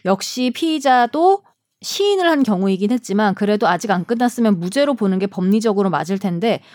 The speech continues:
어떻게 피의자를 신원을 공개할 수 있는 건지 궁금합니다. 그리고 만에 하나 진범이 아닌 것으로 판결 날 경우 국가나 언론사를 상대로 피의자가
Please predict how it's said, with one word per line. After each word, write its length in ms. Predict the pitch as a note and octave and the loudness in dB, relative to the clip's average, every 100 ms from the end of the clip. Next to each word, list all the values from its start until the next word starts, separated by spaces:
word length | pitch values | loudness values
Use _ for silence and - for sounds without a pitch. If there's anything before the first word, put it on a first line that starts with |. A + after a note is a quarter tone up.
| - | -8
어떻게 420 | - F3+ C4+ C4+ | -6 0 -2 0
피의자를 520 | - - F#4+ F4 D#4+ D#4 | -4 0 0 2 2 0
신원을 380 | F4 F4+ E4+ D4 | 0 2 2 0
공개할 380 | G3+ F#3+ G3+ | -2 2 0
수 120 | G3+ - | 0 0
있는 300 | F#3+ B3+ B3 | 2 4 2
건지 280 | F#3+ F3 | 0 -2
궁금합니다. 800 | F#3+ F3 F3 F3+ D#3 C#3 C#3+ C#3+ _ - - - | -6 -4 -2 -2 -4 -6 -8 -10 _ -20 -20 -6
그리고 240 | A3 A#3 | -2 0
만에 360 | G3+ D#3+ A3 D4+ | 2 4 4 4
하나 380 | E4 C#4 D#4+ G4 | 4 4 4 2
진범이 520 | - A3+ A#3+ C#4 C4 | 2 2 4 4 2
아닌 280 | D#3+ G#3+ B3 | 0 0 0
것으로 280 | A#3+ A#3+ A3+ | 0 -2 -6
판결 420 | - E4+ D#4+ D#4 | -6 0 2 2
날 120 | A3 | 0
경우 300 | G3+ F#3+ G3 | 0 -2 -2
국가나 480 | G#3+ G3 - B3+ B3 | -2 -6 -2 2 2
언론사를 580 | - F3+ G#3+ B3+ C4+ A#3+ | 2 0 2 2 0 0
상대로 340 | A#3+ A3 G3 A3 | 0 0 0 -4
피의자가 540 | - C#4 G#3+ B3 E4 | -4 -6 -2 0 0